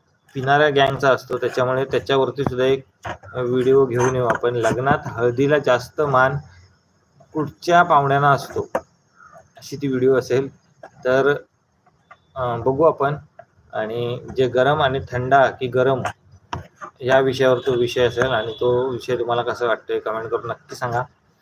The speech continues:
चॅनलवर नवीन असाल तर सबस्क्राईब करा. मिळेल अशाच नवीन व्हिडिओमध्ये. तुर्तास तुमची रजा घेतो. धन्यवाद. जय जिजाऊ, जय शंभूराजे, हर हर महादेव. दारू शरीरासाठी चांगली नसते, वाईट असते आणि त्याचा आपण प्रचार करत नाही.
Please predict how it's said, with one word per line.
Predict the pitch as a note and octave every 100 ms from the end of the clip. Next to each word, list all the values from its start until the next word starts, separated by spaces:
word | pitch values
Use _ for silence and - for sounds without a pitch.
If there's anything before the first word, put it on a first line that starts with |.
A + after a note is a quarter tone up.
| _ _ _ -
चॅनलवर | C3 C3+ C#3
नवीन | C#3+ C#3 D#3+ D3
असाल | C3 B2 A#2+ A#2
तर |
सबस्क्राईब | B2 B2 - D3
करा. | - C#3 C#3
मिळेल | C3 C3
अशाच | A#2+ B2
नवीन | A#2+ A#2+ C3+
व्हिडिओमध्ये. | C#3 C3+ C3 C3
तुर्तास | B2+ A#2 - C3+
तुमची | C3+ C3
रजा | B2 B2 B2+
घेतो. | C#3+ C#3+
धन्यवाद. | A#2+ A#2 A#2+ C3+ C#3 C#3+ - - - _ _
जय | B2 B2+
जिजाऊ, | B2+ B2+ B2
जय | B2
शंभूराजे, | B2 A#2 A2+ A#2+ A#2 A#2
हर | A2+ A2+ A2+
हर | C3+
महादेव. | - A#2+ B2+ C3 C#3+ _ - - -
दारू | B2 A#2+ C3+ D3 - _
शरीरासाठी | B2+ B2 C3 C3 B2
चांगली | C3+ A#2 B2 C3
नसते, | B2+ - C3+
वाईट | A2+ B2 C3+
असते | - - C3+ C#3+ _ _ _ _
आणि | A2+
त्याचा | A#2 A#2 B2+
आपण | B2 C3
प्रचार | A#2+ G#2+ B2+
करत | B2 - C3 D3
नाही. | D3 A#2+